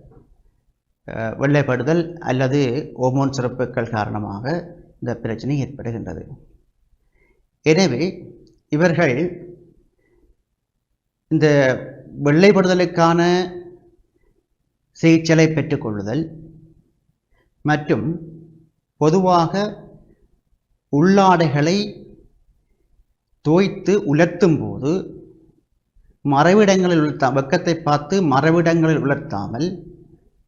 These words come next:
மிகுந்த வெளிப்படையாக சூரிய ஒளியில் நன்றாக உலர்த்தி பாவிக்க வேண்டும்.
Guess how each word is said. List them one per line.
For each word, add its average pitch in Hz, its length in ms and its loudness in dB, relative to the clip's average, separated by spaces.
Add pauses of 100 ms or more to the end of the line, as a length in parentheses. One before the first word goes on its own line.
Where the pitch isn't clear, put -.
(120)
மிகுந்த 180 380 2 (1160)
வெளிப்படையாக 156 840 2
சூரிய 165 480 2
ஒளியில் 143 340 0
நன்றாக 160 560 2
உலர்த்தி 139 360 -2
பாவிக்க 127 500 -4
வேண்டும். - 520 -8